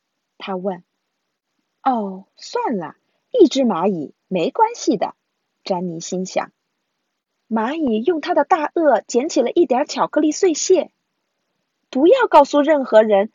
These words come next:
你在哪里找到它的。”詹妮对这只蚂蚁说。“蚂蚁不能说话，可真是件好事。”她想。这只蚂蚁从书架上爬下来，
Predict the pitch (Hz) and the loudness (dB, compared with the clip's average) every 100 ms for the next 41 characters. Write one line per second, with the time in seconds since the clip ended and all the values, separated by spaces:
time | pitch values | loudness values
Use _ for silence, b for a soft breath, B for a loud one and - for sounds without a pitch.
0 | _ - 254 370 311 214 311 415 - 208 | _ -6 -2 0 -2 -4 -2 -2 -2 -8
1 | 175 208 - 175 170 - _ _ _ _ | -8 -10 -10 -12 -12 -18 _ _ _ _
2 | _ _ _ - 269 262 220 196 226 294 | _ _ _ -10 -8 -4 -4 -4 -4 -6
3 | 320 285 311 247 175 254 240 - - 165 | -2 -2 -2 -6 -8 -10 -10 -8 -6 -6
4 | - _ _ _ _ _ _ _ _ 247 | -8 _ _ _ _ _ _ _ _ 0
5 | 226 453 403 226 370 294 320 415 427 - | 2 2 0 0 0 -2 0 0 2 2
6 | 440 - _ - 214 - 415 523 440 285 | 2 0 _ -8 -6 -2 -2 2 2 4
7 | 240 233 160 - - 190 165 _ _ _ | 2 2 0 0 -4 -4 -6 _ _ _
8 | _ - 190 - 135 - _ _ _ _ | _ -12 -10 -6 -8 -10 _ _ _ _
9 | _ _ _ _ _ _ _ _ _ _ | _ _ _ _ _ _ _ _ _ _
10 | _ _ - 339 330 302 233 262 311 214 | _ _ -6 -4 -2 -2 -2 -4 -2 -4
11 | 185 226 262 339 349 349 269 196 185 156 | -4 -6 -2 -2 0 0 -2 -4 -6 -8
12 | 180 - 285 180 156 | -8 -6 -4 -4 -8